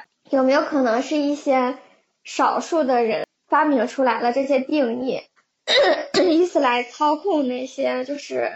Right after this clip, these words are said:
没什么主见、对他们并没有祛魅的人？比如说，你看，我比你更有钱，我比你地位更高，我比你更高贵，我家族更有文化，什么什么，通过一些标签，然后来让对方对自己顺从，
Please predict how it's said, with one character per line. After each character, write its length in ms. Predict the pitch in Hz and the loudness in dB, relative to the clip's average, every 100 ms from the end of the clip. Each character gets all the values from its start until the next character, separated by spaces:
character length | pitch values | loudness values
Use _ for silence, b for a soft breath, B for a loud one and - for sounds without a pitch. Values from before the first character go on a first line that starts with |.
| - _ B B - | -12 _ B B -4
没 200 | 240 320 | -2 0
什 140 | 320 | 0
么 160 | 247 254 | 0 -2
主 240 | 254 - | -6 -10
见、 480 | - 277 262 247 262 b _ | -6 -2 -2 -2 -8 b _
对 140 | - 302 | -2 0
他 120 | 302 | 0
们 140 | 285 | -2
并 160 | 285 302 | 0 0
没 120 | 262 | 0
有 120 | 254 | -2
祛 280 | 240 - 294 | -4 -8 -4
魅 260 | 285 311 262 | 0 2 2
的 140 | 240 | 0
人？ 440 | 226 220 220 240 254 269 | 0 0 -2 -4 -8 -6
比 140 | 269 | -2
如 80 | 262 | -2
说， 160 | 277 | -2
你 140 | 269 254 | -2 -4
看， 380 | - 311 269 240 | -2 -2 0 0
我 220 | 233 233 - | 0 -2 -6
比 100 | 240 | -4
你 280 | 262 247 - | -2 -2 -2
更 180 | 277 262 | 0 2
有 180 | 214 | 0
钱， 320 | 262 - 233 240 | -2 -6 -6 -4
我 60 | |
比 140 | 254 269 | -4 -4
你 140 | 254 | -2
地 140 | 254 262 | -2 0
位 140 | 254 | 0
更 300 | - 277 254 | -2 -6 -6
高， 200 | 254 247 | -8 -8
我 40 | |
比 140 | 247 269 | -4 -4
你 100 | 262 | -4
更 240 | 277 269 | -4 -4
高 300 | 254 269 285 | -2 -2 -2
贵， 340 | 285 285 220 - B B B - | -2 -2 -2 -6 B B B -8
我 80 | 254 | -2
家 280 | 269 269 | 2 2
族 280 | 269 240 233 | 0 -4 -6
更 160 | 240 311 | -2 0
有 200 | 262 247 | 0 -2
文 300 | 233 226 240 | -2 -4 -2
化， 280 | 311 269 262 | 0 0 -2
什 120 | 240 | -6
么 120 | 247 | -8
什 120 | 254 | -6
么， 100 | 240 - | -6 -8
通 220 | - 285 294 | -4 0 2
过 120 | 269 | 2
一 120 | 254 | 0
些 480 | - 254 240 254 277 _ | -2 -4 -2 -4 -10 _
标 260 | 294 254 269 | 2 2 2
签， 560 | 269 - 262 254 277 - | -2 0 0 0 -4 -8
然 140 | 240 | -6
后 100 | 247 | -4
来 220 | 262 226 233 | 0 0 0
让 200 | 269 254 | -2 0
对 240 | 294 247 | 0 2
方 280 | 262 240 254 | 0 -4 0
对 160 | 269 254 | -2 -2
自 180 | 285 | -4
己 480 | 262 - - - - - | -4 -6 -8 -10 -16 -20
顺 400 | - 330 262 233 | -6 0 0 -2
从， 440 | - - - | -8 -8 -8